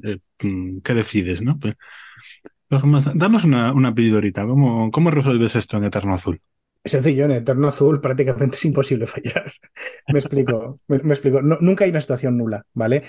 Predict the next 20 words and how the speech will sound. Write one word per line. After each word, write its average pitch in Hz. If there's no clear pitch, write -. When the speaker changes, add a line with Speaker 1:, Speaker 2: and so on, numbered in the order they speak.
Speaker 2:
Hay 139
tres 143
posibles 147
escenarios. 123
Uno 156
es 165
que -
no 139
saques 131
ningún 131
éxito 139
en 139
la 135
tirada, 156
que -
es -
complicado, 117
es 127
muy 120
complicado. 113